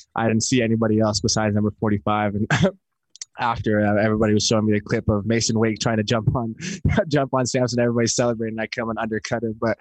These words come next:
yeah, I was so locked in. It was just so exciting for him. I mean, obviously my brother, but, uh, how it was for him to be able to score against his former team and just the, the, <laughs> the roar of the crowd that game and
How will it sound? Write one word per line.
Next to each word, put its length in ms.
yeah, 220
I 40
was 120
so 160
locked 280
in. 100
It 60
was 100
just 200
so 120
exciting 460
for 120
him. 240
I 100
mean, 280
obviously 500
my 180
brother, 420
but, 200
uh, 320
how 240
it 40
was 180
for 120
him 180
to 80
be 80
able 140
to 20
score 180
against 240
his 140
former 260
team 380
and 100
just 160
the, 180
the, 220
<laughs> 220
the 400
roar 580
of 160
the 100
crowd 300
that 140
game 280
and 140